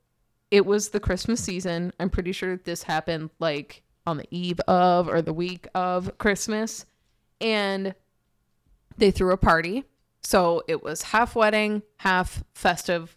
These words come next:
holiday Christmas vibes. And the entire house was decorated in Christmas stuff. And they had mistletoe hanging in every doorway.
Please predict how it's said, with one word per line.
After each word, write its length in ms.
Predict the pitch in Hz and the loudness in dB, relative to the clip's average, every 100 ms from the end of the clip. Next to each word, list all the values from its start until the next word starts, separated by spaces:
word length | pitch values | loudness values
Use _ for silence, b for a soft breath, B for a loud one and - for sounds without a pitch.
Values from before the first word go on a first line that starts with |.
| _ | _
holiday 560 | - 180 165 160 160 160 | 0 0 2 -2 -4 -8
Christmas 420 | - 170 165 160 | -10 -10 -10 -8
vibes. 460 | 147 143 160 165 - _ _ _ - | -4 -4 -4 -6 -10 _ _ _ -6
And 180 | 190 180 | -4 -4
the 100 | 170 | -6
entire 500 | 170 - 240 240 233 | -6 2 4 4 4
house 420 | 220 208 208 - | 6 8 6 2
was 140 | 196 | 0
decorated 840 | - 185 190 180 180 185 180 180 175 | 0 -2 -2 -4 -2 0 0 0 -2
in 400 | 175 175 170 175 | -2 -2 -2 -4
Christmas 400 | - 277 - 262 | 0 0 2 0
stuff. 480 | - 262 247 247 - - | 2 6 6 4 0 -8
And 520 | 185 185 180 175 175 - b b b | -4 -2 -2 -2 -6 -10 b b b
they 240 | 175 175 175 | -2 0 0
had 640 | - 180 165 165 165 170 - | 0 0 2 2 0 -6 -4
mistletoe 600 | 196 - 185 - 175 170 | -2 0 -2 -8 -6 -4
hanging 400 | 170 170 165 165 | -4 -2 0 0
in 100 | 156 | 0
every 240 | 151 156 | -2 -6
doorway. 720 | 156 160 175 175 175 175 175 | -2 0 0 2 0 0 -2